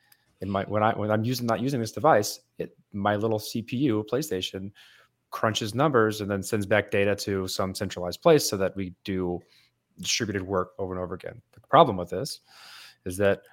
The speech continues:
the work you send out to these things ha-, can't communicate with other systems doing the work. It has to be what's known as embarrassingly parallel.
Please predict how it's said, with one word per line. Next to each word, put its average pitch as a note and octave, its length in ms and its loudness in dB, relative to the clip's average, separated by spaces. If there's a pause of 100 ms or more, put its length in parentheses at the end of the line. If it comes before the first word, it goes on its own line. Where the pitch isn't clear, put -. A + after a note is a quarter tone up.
the A2 80 -4
work B2 240 2
you G#2+ 80 -4
send G#2+ 240 2
out G#2 180 6
to G#2 60 -6
these F#2 220 -4
things F#2+ 400 -4
ha-, - 100 0 (160)
can't - 300 -4
communicate A2+ 680 -2 (460)
with A2 200 -4
other A#2 200 6
systems G2+ 380 -4
doing G2 200 -4
the F2+ 80 -6
work. F2 340 -8 (120)
It G2 100 -2
has G#2 160 0
to G2 100 -12
be F#2 380 -6 (300)
what's - 320 -2
known G2+ 280 2
as F#2+ 140 -2
embarrassingly F#2+ 640 0
parallel. F2+ 580 -2